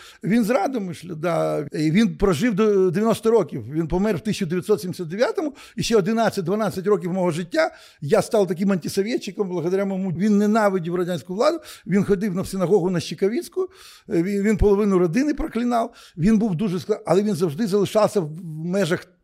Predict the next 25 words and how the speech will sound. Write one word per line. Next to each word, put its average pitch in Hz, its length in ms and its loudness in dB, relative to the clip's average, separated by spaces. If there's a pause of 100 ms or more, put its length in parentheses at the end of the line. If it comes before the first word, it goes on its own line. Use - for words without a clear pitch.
традиційного 156 680 -2
єврея. 147 300 -10 (540)
А 180 140 4
мій 208 280 0
дядя, 302 280 0
його 196 200 2
син, 135 440 -4
да, 190 180 -2
він 185 180 -4
сучасний 247 600 -2
радянський 185 520 -2
інженер, 131 520 -8
да, - 160 -12 (360)
але 220 160 4
не 202 100 0
зовсім 151 320 -2
радянський, 120 460 -6
насправді. 117 480 -10
Да. 170 180 -12 (440)
Він, 214 280 0
він 202 160 0
прекрасно 175 320 0
знав 165 160 0
їдиш, 185 240 -6
все. 143 140 -12